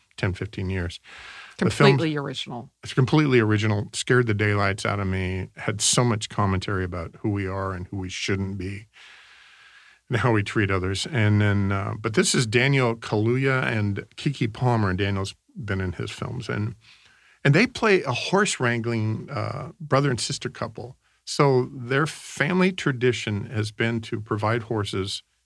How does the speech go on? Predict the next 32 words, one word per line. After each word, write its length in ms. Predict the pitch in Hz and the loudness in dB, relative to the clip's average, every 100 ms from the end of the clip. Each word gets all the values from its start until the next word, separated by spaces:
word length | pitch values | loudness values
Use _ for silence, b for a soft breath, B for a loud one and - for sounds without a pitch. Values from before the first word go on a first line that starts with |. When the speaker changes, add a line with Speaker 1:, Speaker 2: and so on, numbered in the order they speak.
| _ | _
Speaker 1:
in 320 | 120 113 107 - | -2 -2 -2 -4
Hollywood 400 | 110 107 110 110 | -2 2 2 0
movies. 520 | 143 151 110 - - _ b b b b b 113 | -2 -4 -8 -14 -18 _ b b b b b -4
And, 520 | 104 107 104 104 - | -2 -2 -2 -4 -6
and 520 | - 107 101 104 131 - | -4 -2 -2 -4 -8 -12
at 160 | - 127 | -12 -6
some 260 | - 160 151 | -2 0 0
point, 300 | 143 131 127 | 0 -2 -2
the 60 | |
business 420 | 101 117 110 107 | -2 0 -2 -4
is 140 | 107 101 | -4 -2
really, 260 | 107 104 | 0 2
really 300 | 98 101 95 | 0 -2 -2
struggling. 580 | 87 - 110 107 104 101 | -2 0 0 2 0 0
The 60 | 90 | -2
father's 540 | - 101 98 98 - - 190 | -4 -2 -2 -4 -6 -12 -6
died. 680 | 101 95 92 95 92 - - 151 131 | -2 0 0 -4 -6 -10 -12 -14 -12
That 140 | 120 95 | -10 -8
happens 300 | 104 101 101 | -8 -8 -6
early 240 | 101 98 | -4 -4
in 100 | 95 | -6
the 60 | 92 | -6
film. 300 | - 98 95 | -6 -4 -2
And 160 | 92 - B B B B B | -2 -6 B B B B B
they're 160 | - 135 | 2 2
kinda 260 | 147 - 127 | 2 0 0
struggling 520 | - 117 110 107 107 | 0 2 2 2 0
to 340 | 107 101 107 131 | -2 -4 -4 -10
make 340 | 156 107 101 104 | -4 -2 -2 -2
ends 240 | 101 92 | -2 -2
meet. 320 | 95 92 95 | -2 -2 -2
And 380 | 110 - - - | -4 -4 -4 -6